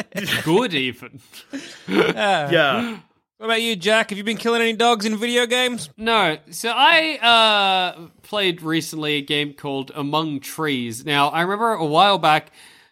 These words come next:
Speaker 2: like, maybe two years ago, Zamet, you sent me, like, a, like, I think it was a trailer for this game, where it kind of looked like, say, like, The Long Dark, but during summer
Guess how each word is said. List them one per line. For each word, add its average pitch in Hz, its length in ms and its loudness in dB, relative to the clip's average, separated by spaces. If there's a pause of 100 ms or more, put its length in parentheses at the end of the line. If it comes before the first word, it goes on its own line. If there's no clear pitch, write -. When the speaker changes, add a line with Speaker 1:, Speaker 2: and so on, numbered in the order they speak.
(180)
Speaker 2:
like, 143 120 -10
maybe 160 260 -4
two 202 200 -6
years 202 320 -2
ago, 208 300 -2
Zamet, 170 520 0
you 160 140 -8
sent 156 260 -2
me, 156 120 -2
like, 139 220 -2
a, 123 380 -4 (320)
like, 120 240 -12
I 127 80 -8
think 175 160 -8
it 214 40 -8
was 170 100 -8
a 143 40 -6
trailer 214 460 -2
for 220 140 -8
this 208 160 -6
game, 208 420 0 (400)
where 151 120 -4
it 147 100 -10
kind 226 280 0
of 180 120 -6
looked 180 220 -8
like, 156 240 -2 (160)
say, 143 420 -2
like, 135 280 -8
The 147 100 4
Long 196 260 4
Dark, 156 380 0
but 139 100 -8
during 135 520 -2
summer 107 420 -6